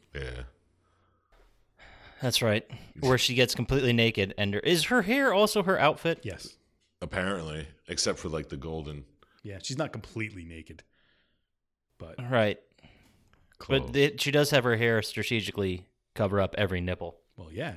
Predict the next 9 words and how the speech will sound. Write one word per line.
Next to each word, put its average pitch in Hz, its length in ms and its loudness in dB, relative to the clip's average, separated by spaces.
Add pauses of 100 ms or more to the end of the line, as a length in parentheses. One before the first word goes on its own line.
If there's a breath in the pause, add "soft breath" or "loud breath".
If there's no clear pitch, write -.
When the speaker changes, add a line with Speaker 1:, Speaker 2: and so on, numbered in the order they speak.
Speaker 3:
she's 80 220 -18 (540)
in 120 140 -6
common, 95 440 -10
in 95 240 -14
company. 87 440 -12
You 98 80 -18
can't - 260 -18
really 78 180 -18
just 78 220 -20